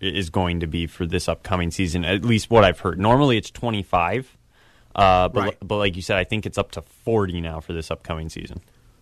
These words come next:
Speaker 2: For a while, and I think they actually have to whittle it down as they
Speaker 1: Okay.
Speaker 2: get closer to the end of the season, I think. Uh, although you can move people on and off that ro-, you know, just like always with a forty-person roster, you
Speaker 1: Mm-hmm.
Speaker 2: can al-, forty-man roster, they're not women on baseball teams.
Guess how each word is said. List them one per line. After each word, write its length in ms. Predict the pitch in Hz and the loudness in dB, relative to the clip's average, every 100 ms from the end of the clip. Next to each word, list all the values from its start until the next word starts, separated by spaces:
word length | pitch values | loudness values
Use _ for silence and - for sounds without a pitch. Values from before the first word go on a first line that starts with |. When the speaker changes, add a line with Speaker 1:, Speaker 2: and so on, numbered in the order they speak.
| _ _ _ _ | _ _ _ _
Speaker 2:
For 340 | - - 175 160 | -4 6 8 8
a 40 | |
while, 460 | 147 160 175 147 123 | 6 4 4 4 -2
and 100 | 123 | -4
I 120 | 131 | -6
think 220 | - 143 | -8 -10
they 140 | 139 131 | -6 -6
actually 280 | 131 139 | -6 -10
have 200 | 117 120 | -6 -6
to 60 | - | -8
whittle 320 | 107 120 113 | -8 -6 -6
it 100 | 113 | -10
down 220 | 113 110 | -8 -8
as 80 | 107 | -6
they 100 | 95 | -6
Speaker 1:
Okay. 100 | 95 | -2
Speaker 2:
get 140 | 98 85 | -2 -2
closer 300 | 107 98 104 | -6 -8 -12
to 120 | 101 | -12
the 140 | 95 | -10
end 120 | 98 | -8
of 60 | 92 | -8
the 100 | 90 | -8
season, 520 | - - 117 104 78 | -8 -6 -6 -8 -10
I 140 | 82 87 | -12 -14
think. 480 | - 104 78 - - _ - - - - | -8 -8 -8 -14 -20 _ -20 -20 -12 -2
Uh, 120 | - - | -2 0
although 280 | 147 135 131 | 4 6 4
you 200 | 123 143 | 2 -2
can 220 | 147 127 | 0 0
move 240 | 120 135 - | 2 0 -4
people 340 | 135 123 110 | -8 -6 -4
on 240 | 110 110 | -2 -2
and 100 | 101 | -4
off 260 | 98 107 - | -2 -2 -2
that 200 | 107 95 | -6 -6
ro-, 260 | 110 104 117 | -4 -2 0
you 120 | 143 | 0
know, 140 | 110 95 | -2 -2
just 260 | - 143 | -4 -2
like 220 | 135 113 | 0 0
always 400 | 104 110 104 90 | 0 -2 -2 -6
with 100 | 101 | -8
a 40 | 92 | -10
forty-person 760 | - 113 101 95 - 95 92 | -8 -8 -6 -6 -8 -6 -6
roster, 380 | 92 101 104 - | -2 -2 -4 -6
you 80 | 87 | -2
Speaker 1:
Mm-hmm. 200 | 98 95 | 0 0
Speaker 2:
can 100 | 95 | 0
al-, 260 | 98 98 98 | -2 -2 -4
forty-man 580 | - - 104 92 98 98 | -8 -4 -2 -2 -2 -2
roster, 360 | 85 80 - 90 | -4 -8 -12 -14
they're 160 | 92 | -12
not 160 | 92 - | -12 -12
women 260 | 104 90 82 | -10 -10 -12
on 180 | 82 85 - - | -14 -16 -18 -12
baseball 320 | 90 - - | -10 -10 -14
teams. 280 | - - | -14 -14